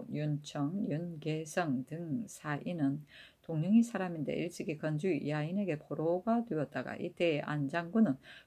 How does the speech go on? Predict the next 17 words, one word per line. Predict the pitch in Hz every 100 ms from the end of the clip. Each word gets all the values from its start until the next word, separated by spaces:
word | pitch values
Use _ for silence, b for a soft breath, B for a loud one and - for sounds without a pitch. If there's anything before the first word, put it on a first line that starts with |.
| -
평안도 | 196 185 196 180
방상 | 160 151 208 165
구자로 | 160 170 196 208
도망해왔고 | 190 175 180 170 139 127 - 127 131
차원은 | - - 147 143 214 143
만포진으로 | 143 143 160 180 220 247 175
도망해왔고 | 151 139 139 139 143 170 180 135 135 135 139 117 143
윤청은, | 190 - 226 139 B B _ _ b b _ -
윤청과 | 185 - 208 156 131 120
윤계성은 | 165 151 131 - 139 139 - 196 147 151 b b b -
이산진으로 | 147 139 190 196 247 302 220 156
도망해왔으며 | 147 139 147 151 175 151 - 135 131
통사 | - 180 - 147
김절을 | - 147 139 175 185
보내 | 165 147 135
요동으로 | 135 139 160 160 -
압송하였다. | 151 - 156 156 160 156 - - 101 147